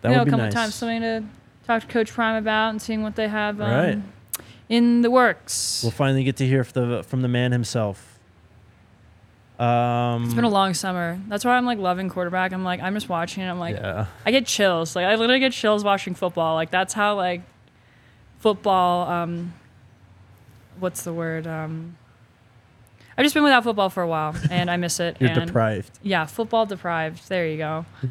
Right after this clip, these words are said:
Speaker 2: Are you football
Speaker 1: Um,
Speaker 2: deprived?
Speaker 1: Oh, yeah. It's, July has been crushing me.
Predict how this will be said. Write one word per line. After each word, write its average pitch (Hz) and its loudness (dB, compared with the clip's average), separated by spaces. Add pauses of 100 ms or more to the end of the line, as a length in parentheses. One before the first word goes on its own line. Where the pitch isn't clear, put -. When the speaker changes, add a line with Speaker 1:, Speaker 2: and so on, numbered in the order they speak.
(1160)
Speaker 2:
Are 139 2
you 139 2
football 233 2
Speaker 1:
Um, 226 0
Speaker 2:
deprived? 226 -2 (160)
Speaker 1:
Oh, 117 4
yeah. 90 -4 (240)
It's, - 0 (640)
July 123 4
has 107 0
been 101 -2
crushing 98 -2
me. 98 -4